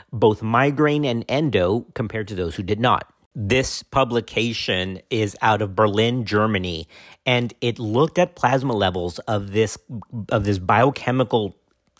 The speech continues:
thing, this messenger, C G R P, across a hundred and ten women, all right? And it did it across two phases of the menstrual cycle,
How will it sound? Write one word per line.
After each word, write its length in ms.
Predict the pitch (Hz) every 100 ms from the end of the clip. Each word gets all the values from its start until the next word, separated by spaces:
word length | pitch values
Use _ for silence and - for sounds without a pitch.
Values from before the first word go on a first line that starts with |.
| - -
thing, 340 | 147 92 101
this 280 | 95 - -
messenger, 840 | 110 127 139 - 107 87 85 113 - - -
C 240 | - 123
G 160 | 104 110
R 180 | 101 85
P, 480 | - 147 104 87 - - - -
across 460 | 120 - 123 117
a 60 | 113
hundred 260 | 135 143 151
and 120 | 131
ten 300 | 117 113 98
women, 340 | 107 80 - -
all 60 | 92
right? 220 | 87 120 120
And 120 | 101
it 100 | 92
did 180 | 107 131
it 100 | 127
across 560 | - 117 110 110 -
two 260 | - 170 170
phases 460 | - 127 117 120
of 140 | 104 92
the 40 |
menstrual 380 | 98 98 - 98
cycle, 420 | - 87 80 80